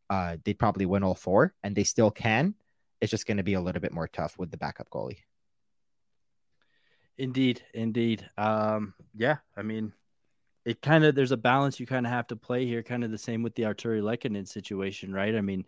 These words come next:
Speaker 2: yes, you still wanna keep packing on wins and keep climbing the standings if you can, but at this point, you know you're in the playoffs. Do you really wanna go with more risky plays just to try to pick up two points here or there, um, when you're already kind of on a decent little road trip,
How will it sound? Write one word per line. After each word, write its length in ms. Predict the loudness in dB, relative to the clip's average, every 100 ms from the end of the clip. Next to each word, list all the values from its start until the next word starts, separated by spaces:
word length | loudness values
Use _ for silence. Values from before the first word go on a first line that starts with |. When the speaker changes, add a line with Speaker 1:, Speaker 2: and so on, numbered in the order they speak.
| -12 -20 _
Speaker 2:
yes, 300 | 2 2 2
you 100 | -2
still 240 | -2 0 2
wanna 240 | 2 0
keep 260 | 0 -2 -2 _ _ -2
packing 300 | 0 2 2
on 280 | 2 2 0
wins 300 | 0 0 -2
and 140 | -4
keep 200 | -4 -6
climbing 360 | -4 0 2 0
the 60 |
standings 460 | 0 0 2 0 -2
if 100 | -6
you 60 | 0
can, 340 | 4 4 2
but 200 | 0 -2
at 100 | -4
this 140 | -4 -2
point, 300 | 0 -2 0
you 100 | 0
know 240 | 0 0
you're 200 | 2 2
in 100 | 2
the 100 | 0
playoffs. 540 | -2 0 2 2 0 -8 -18 -20 -8
Do 80 | -6
you 140 | -2
really 260 | 0 0 0
wanna 260 | 0 -2
go 360 | 0 2 0 -2 0
with 140 | 0 0 _ _ _
more 280 | 0 2 2
risky 440 | 2 0 0 -2 -4
plays 460 | -2 0 0 -4
just 240 | -6 -8 -6
to 60 |
try 200 | -2 0
to 80 | 0
pick 200 | -2 -2
up 160 | -4 -2
two 140 | -4
points 340 | -2 -4 -4
here 260 | -4 -2 -2
or 20 |
there, 260 | 0 -2 -2 -10 -20 -8
um, 220 | -4 -2 -2
when 120 | -2
you're 120 | 0
already 280 | 0 0 -4
kind 260 | -6 -6
of 180 | -6 -8 _ _ -2
on 140 | 0
a 60 | 2
decent 400 | 2 -2 -2 -6
little 220 | -4 -2
road 240 | 0 -2 -2
trip, 260 | -2 -2